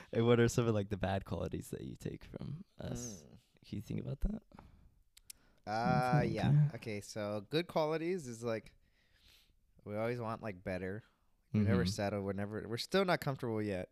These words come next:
Speaker 2: Maybe we'll be at one point when we're, like, twenty-five and we're just adults.
Speaker 1: Yeah.
Speaker 2: Like,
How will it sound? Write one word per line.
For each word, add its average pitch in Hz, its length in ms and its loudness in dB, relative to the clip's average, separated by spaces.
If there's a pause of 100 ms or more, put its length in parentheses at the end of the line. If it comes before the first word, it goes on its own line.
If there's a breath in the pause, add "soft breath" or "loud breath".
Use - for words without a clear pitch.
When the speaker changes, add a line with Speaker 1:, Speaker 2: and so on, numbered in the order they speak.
Speaker 2:
Maybe 190 300 4
we'll 170 280 6
be 175 140 2
at 175 120 4
one 170 160 0
point 170 300 0
when 131 100 -4
we're, 127 160 2
like, 113 180 0 (260)
twenty-five 123 560 -2
and 117 80 -6
we're 107 100 -4
just 104 180 -8
adults. 101 440 -4 (120)
Speaker 1:
Yeah. 92 300 4
Speaker 2:
Like, 95 120 -6